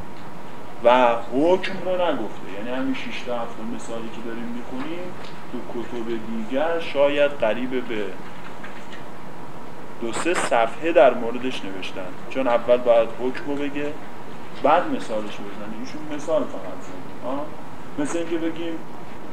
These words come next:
ما در عربی فاعل داریم، مفعول داریم، مضاف الیه داریم، جار و مجرور داریم، فلان غیره و غیره، همه رو نام ببریم،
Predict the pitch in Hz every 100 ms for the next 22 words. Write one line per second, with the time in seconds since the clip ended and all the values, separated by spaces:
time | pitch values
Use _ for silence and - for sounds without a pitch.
0 | - - - - - - 127 160 156 139
1 | 127 - 123 131 127 123 160 - 139 127
2 | 113 139 139 131 117 117 113 117 120 117
3 | - 135 139 127 123 113 113 117 117 110
4 | 113 - 120 117 127 139 135 120 113 113
5 | 113 113 110 117 113 117 110 107 123 135
6 | 127 113 110 107 113 120 127 113 117 113
7 | 117 127 113 107 110 151 170 165 - -
8 | - - 117 131 143 131 135 151 180 202
9 | 143 107